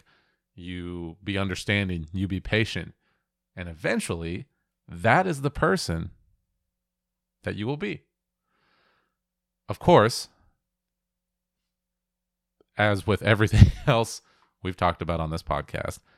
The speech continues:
it takes endless hard work. It's difficult. Like I said, the skill ceiling is very high.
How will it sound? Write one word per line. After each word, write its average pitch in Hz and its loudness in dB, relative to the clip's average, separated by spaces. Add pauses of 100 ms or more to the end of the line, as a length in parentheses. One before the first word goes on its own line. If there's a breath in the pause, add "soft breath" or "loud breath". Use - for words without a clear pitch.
(300 soft breath)
it 90 -10
takes - -10 (260)
endless 85 -6
hard 82 -2
work. 76 -10 (320)
It's - -20
difficult. 131 -4 (400)
Like 90 -6
I 90 -2
said, 107 -2 (280)
the 87 -6
skill 101 0
ceiling 87 2 (140)
is 90 -6
very 82 -4
high. 80 -2